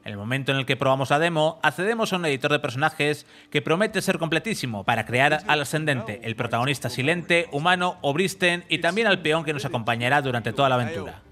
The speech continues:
Tras este primer contacto, despertamos en una cárcel subterránea como un héroe o heroína sin recuerdos, pero en cuya cabeza resuena la voz de un dragón.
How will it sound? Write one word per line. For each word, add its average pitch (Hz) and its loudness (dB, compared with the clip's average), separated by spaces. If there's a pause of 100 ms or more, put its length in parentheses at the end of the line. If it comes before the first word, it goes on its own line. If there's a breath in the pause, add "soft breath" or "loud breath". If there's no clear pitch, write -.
(120)
Tras 113 -4
este 127 0
primer 127 -2
contacto, 175 0
despertamos 208 0
en 202 0
una 190 2
cárcel 202 0
subterránea 185 0
como 180 -4
un 208 0
héroe 202 4
o 160 4
heroína 156 2
sin 160 -2
recuerdos, 151 0
pero 123 0
en 117 -2
cuya 107 -4
cabeza 135 2
resuena 165 2
la 139 2
voz 170 0
de 135 -2
un 139 -2
dragón. 101 -4